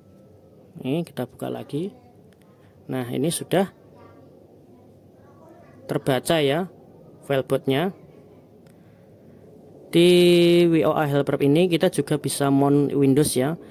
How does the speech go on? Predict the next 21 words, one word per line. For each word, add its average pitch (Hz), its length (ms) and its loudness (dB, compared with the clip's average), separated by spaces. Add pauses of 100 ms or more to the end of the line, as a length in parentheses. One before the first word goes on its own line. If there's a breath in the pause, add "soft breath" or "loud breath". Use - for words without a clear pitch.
(200 loud breath)
Jadi 131 320 -2
kita 151 240 -2
bisa 143 720 -2
melihat 131 480 -2
partisi 127 480 -4
Windows-nya 127 640 -2 (480 loud breath)
di 185 320 4
mode 135 240 0
Android. 123 480 0 (160)
Kita 127 240 -4
coba 120 240 -6
tes 135 240 -6
ya. 139 160 -4 (1600 loud breath)
Klik 127 240 -8
yes. 165 480 -2 (1600)
Demis. 139 520 -4 (1400 loud breath)
Dan 139 160 -4
kita 135 240 -4
buka 139 320 -4
file 175 320 0
manager. 165 560 -2